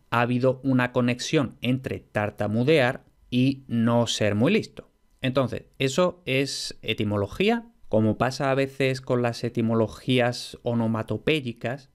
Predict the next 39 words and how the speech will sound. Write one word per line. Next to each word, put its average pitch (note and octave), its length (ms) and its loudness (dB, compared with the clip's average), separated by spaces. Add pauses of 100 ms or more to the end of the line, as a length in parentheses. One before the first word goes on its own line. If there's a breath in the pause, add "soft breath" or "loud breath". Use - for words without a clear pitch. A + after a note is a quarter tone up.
(180)
no A#2 240 2
es B2+ 120 0
tan A#2 180 0
fácil A#2 440 -2
dar B2 400 0
datos A#2 400 -2
seguros, C#3 560 2 (120)
pero B2+ 360 0
desde G#2 260 -4
luego A2+ 360 -2 (260 loud breath)
tiene G#2+ 220 4
sentido. - 500 -8 (300)
Vamos E3 440 0
ahora B2 280 2
sí D#3+ 380 -6 (200)
con C3+ 220 2
la D3 280 -2
evolución. D3+ 720 0 (180)
El A#2+ 140 2
etimo A#2+ 360 2
clásico C3+ 680 -4
es C3 320 -2 (100)
balbum. B2+ 880 0 (160)
Vemos B2+ 300 2
que C3 140 -2
ya A#2+ 320 0
en A2 160 -2
latín G#2+ 360 -2
clásico B2+ 760 -2 (240)
la G#2 260 2
L A#2 340 2
implosiva A#2 760 0
está A2 360 -4
velarizada, G#2+ 680 -2
entonces G#2+ 380 -8
no G#2+ 320 -4
balbum, A#2+ 600 -2
sino G#2+ 280 -4
balbum. B2 800 2